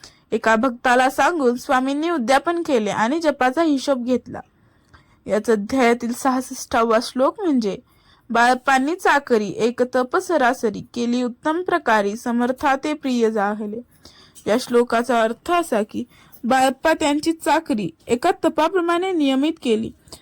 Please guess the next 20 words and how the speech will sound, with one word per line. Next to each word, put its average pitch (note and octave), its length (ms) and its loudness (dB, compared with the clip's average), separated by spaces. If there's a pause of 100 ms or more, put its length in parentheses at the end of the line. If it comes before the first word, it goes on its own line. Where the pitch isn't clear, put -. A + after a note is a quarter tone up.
(160)
सर्व B3 300 0
उत्तम D4 460 -2
प्रकारे D4 460 0
केले, A#3 360 0 (360)
त्यामुळे C#4+ 500 2
स्वामींना C4+ 680 0
बाळप्पा B3+ 520 0
अतिशय D#4+ 560 0
प्रिय C#4 340 2
झाला. B3+ 300 -2 (640)
याच A3+ 200 0
अध्यायातील C4+ 580 2
सदुसष्टावा C4 840 0
श्लोक D4+ 320 -2
म्हणजे, B3 340 2 (1500)
"अक्कलकोट C4+ 720 2
नगरात B3+ 580 2
अद्यापि A#3 640 4
बाळप्पा B3+ 600 6
राहत, A3+ 380 0